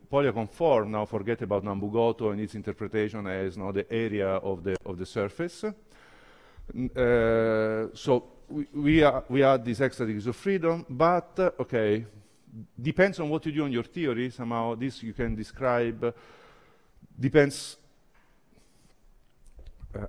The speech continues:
uh, what is your, uh, what we'll see later on today, what is your G S O projection, then you can see that, okay, you still have,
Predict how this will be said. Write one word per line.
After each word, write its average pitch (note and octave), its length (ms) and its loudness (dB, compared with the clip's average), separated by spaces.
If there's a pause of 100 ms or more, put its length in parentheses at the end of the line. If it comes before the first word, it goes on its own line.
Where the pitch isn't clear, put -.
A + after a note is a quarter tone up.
uh, A2+ 80 0
what A#2+ 320 -2
is C#3 160 -4
your, A#2 260 4
uh, F#2+ 600 4 (840)
what A2+ 160 -4
we'll A2+ 200 0
see A#2 260 -4
later G#2+ 320 0
on G2+ 140 -6
today, B2 420 -2
what G#2 220 -6
is F#2+ 120 -10
your G2 120 -2
G F2+ 160 -4
S A#2 160 -6
O A#2 80 -2
projection, C3+ 760 -6 (300)
then C3+ 180 0
you B2 120 -2
can A#2 180 -4
see D3 220 -6
that, A2+ 180 0
okay, G#2+ 260 -4
you G2+ 160 -2
still B2+ 300 -6
have, A2 320 -2